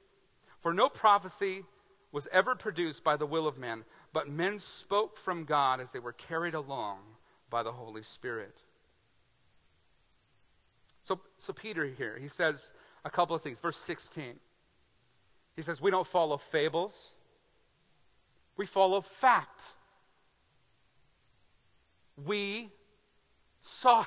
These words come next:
him. We, we traveled with him. Like, we,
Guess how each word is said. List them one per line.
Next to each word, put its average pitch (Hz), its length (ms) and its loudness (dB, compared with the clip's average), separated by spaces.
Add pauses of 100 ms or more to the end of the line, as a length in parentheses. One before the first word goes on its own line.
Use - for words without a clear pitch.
him. 147 180 0 (2250)
We, 208 160 -2
we 233 160 -4
traveled 247 540 6
with 127 120 0
him. 143 100 -6
Like, 214 180 2
we, 226 140 -10